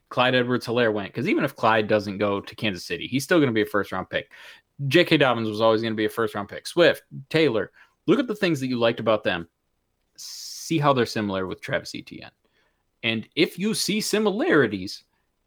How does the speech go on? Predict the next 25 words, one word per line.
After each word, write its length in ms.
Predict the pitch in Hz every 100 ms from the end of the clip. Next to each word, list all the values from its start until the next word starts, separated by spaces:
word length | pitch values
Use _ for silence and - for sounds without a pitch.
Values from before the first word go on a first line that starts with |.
| _ 131
know 340 | 139 160 170
that 200 | 143 139
that 180 | 143 127
is 100 | 120
somebody 400 | 135 120 117 113
that 380 | 113 104 - - _
is 160 | 120 117
going 320 | 120 127 131
to 120 | 127
go 160 | 120 107
very 280 | 104 98 104
high 220 | 98 95
in 140 | 95
your 100 | 92
first 300 | - 95 -
round. 280 | 87 80 82 - _ _ _ _
Um, 480 | 107 101 95 90 87 _ _ _ _ _ _ -
you 120 | 135
know, 100 | 117
he, 200 | 107 156
he, 260 | 151 175 185
he's 160 | 190
good. 240 | 143 113 92
And 140 | 113
that's, 340 | 131 131 -